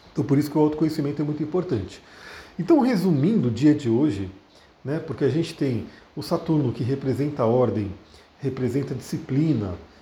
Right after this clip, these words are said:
representa aí concentração, e o Marte que representa a nossa energia, é, nossa vontade de fazer as coisas, eles em bom aspecto pode trazer aí um aspecto de muita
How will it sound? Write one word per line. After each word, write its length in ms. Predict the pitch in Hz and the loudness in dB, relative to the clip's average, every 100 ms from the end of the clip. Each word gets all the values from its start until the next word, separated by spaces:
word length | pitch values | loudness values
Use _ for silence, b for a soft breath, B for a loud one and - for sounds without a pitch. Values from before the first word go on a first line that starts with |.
| B 135 | B -10
representa 560 | 131 123 110 151 147 | -2 0 0 0 0
aí 80 | 147 | -2
concentração, 1080 | 151 175 220 - 202 196 190 180 139 123 90 - B B B - | 0 -2 -2 0 -2 0 -2 -2 0 0 -2 -8 B B B -4
e 80 | 214 | 0
o 80 | 254 | 2
Marte 420 | 147 113 92 - | 2 2 -2 -6
que 80 | 135 | -4
representa 540 | 139 135 127 135 135 | -2 0 0 0 -2
a 40 | 127 | -4
nossa 220 | 123 143 | -2 -2
energia, 640 | 120 101 98 170 151 92 90 B B B B 123 | -2 -2 -2 2 2 0 -6 B B B B -4
é, 320 | 113 107 101 | -2 -2 -2
nossa 540 | 113 - 131 107 90 - - | -4 0 2 2 0 -6 -4
vontade 600 | 123 131 - 135 165 120 | 0 0 2 2 2 0
de 80 | 117 | -4
fazer 220 | 127 113 | -4 -2
as 120 | 110 | -4
coisas, 460 | - 160 139 101 - - - 190 | -2 0 0 -4 -12 -20 -6 0
eles 260 | 240 180 | 0 0
em 60 | 185 | 0
bom 240 | 143 143 | 0 0
aspecto 540 | 147 - 139 135 151 139 B B B - | -2 -2 -2 -2 -6 -8 B B B -2
pode 240 | 135 147 | 0 0
trazer 440 | 147 139 117 131 | 0 0 2 2
aí 320 | 113 113 139 B B - | 4 2 -2 B B -8
um 120 | 131 | -8
aspecto 360 | 131 147 131 139 | -6 -4 -4 -6
de 140 | 127 | -6
muita 400 | 131 156 175 165 | -4 -4 -4 -8